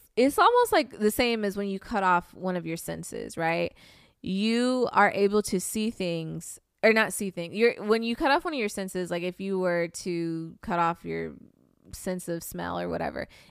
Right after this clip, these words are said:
it would heighten all your other senses. So when you are in a space where you're, you feel like you're stuck in a cycle or something like that, you need to cut off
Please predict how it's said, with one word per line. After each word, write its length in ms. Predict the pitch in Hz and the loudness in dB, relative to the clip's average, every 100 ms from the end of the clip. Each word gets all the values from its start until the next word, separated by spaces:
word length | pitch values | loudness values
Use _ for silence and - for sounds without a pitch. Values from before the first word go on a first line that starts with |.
| - | -2
it 160 | 214 190 | 0 2
would 120 | 208 | 0
heighten 480 | 214 208 190 196 175 | 0 -2 0 -4 -2
all 200 | 175 180 | 2 2
your 160 | 170 | 0
other 240 | - 165 160 | -4 -6 -8
senses. 600 | - 160 - - - - - - - | -8 -10 -10 -12 -14 -16 -20 -20 -18
So 200 | - 220 | 2 4
when 200 | 214 214 | 4 0
you 300 | 208 214 262 | -2 -2 0
are 100 | 294 | 2
in 200 | - 240 | 2 0
a 80 | 208 | -2
space 600 | - 202 196 185 185 - - _ - | -4 -4 -2 -2 -4 -10 -20 _ -8
where 640 | 180 185 180 180 175 175 _ _ | -2 0 2 0 -4 -8 _ _
you're, 460 | 180 180 202 208 180 - - | -6 -2 0 0 -4 -8 -10
you 140 | 196 | -6
feel 140 | 208 233 | 0 0
like 140 | 240 | 0
you're 80 | 233 | -2
stuck 260 | - 202 208 | -2 -2 -2
in 60 | |
a 60 | 196 | -4
cycle 720 | - 170 180 185 175 175 175 - | -2 -2 -2 -2 0 0 -2 -4
or 560 | 175 170 170 170 175 | -4 -2 -2 -4 -6
something 400 | - 190 190 196 | -6 -8 -8 -8
like 240 | 180 175 - | -6 -8 -4
that, 280 | 165 165 - _ _ _ _ _ _ | -2 -2 -6 _ _ _ _ _ _
you 580 | 185 180 220 247 277 262 | -12 -6 -4 -2 -4 -6
need 280 | 202 208 208 | -6 -4 -6
to 200 | - 202 | -6 -8
cut 320 | - - 226 - | -8 -2 -2 0
off 640 | 190 175 185 254 294 - | 2 4 4 2 -2 -12